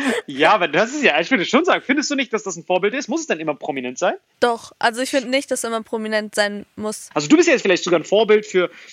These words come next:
Speaker 1: die Leute auf dem Pausenhof.
Speaker 2: Ja, ich weiß nicht, ich bin mir da gar nicht sicher, weil am Ende ist ja ein bisschen so lustig machen. Aber an sich, ich hab gar nicht darüber nachgedacht, das ist voll deep gerade.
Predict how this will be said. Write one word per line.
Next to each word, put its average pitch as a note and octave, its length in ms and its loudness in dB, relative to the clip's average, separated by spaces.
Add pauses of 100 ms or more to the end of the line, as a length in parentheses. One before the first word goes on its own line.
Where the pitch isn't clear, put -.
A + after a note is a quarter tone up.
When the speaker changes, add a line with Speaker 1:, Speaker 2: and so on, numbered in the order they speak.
(160)
Speaker 1:
die D#3 80 0
Leute F3+ 220 2
auf E3+ 80 -2
dem D#3 100 -16
Pausenhof. F3+ 440 -2 (400)
Speaker 2:
Ja, G#3+ 460 -4 (120)
ich G#3 140 -6
weiß C4 260 2
nicht, B3 100 -2
ich - 60 -10
bin C#4 140 -4
mir C4+ 80 -2
da G#3+ 120 2
gar G#3+ 140 -2
nicht G#3+ 140 -12
sicher, B3+ 260 -2
weil G3+ 120 2
am G3 100 -2
Ende A3 200 -2
ist - 140 -10
ja G3+ 100 2
ein G3+ 80 -6
bisschen G#3 320 -8
so G3 140 -4
lustig G#3+ 420 -6
machen. A3 420 -6 (460)
Aber G#3 240 0
an G#3 180 -2
sich, B3 520 -4 (680)
ich - 100 -12
hab G3+ 100 -10
gar B3+ 160 -2
nicht F#4 120 -4
darüber C#4+ 260 2
nachgedacht, C4 520 2
das C4+ 80 -2
ist C#4 100 -8
voll C#4+ 200 2
deep D4+ 280 2
gerade. G#3 540 -2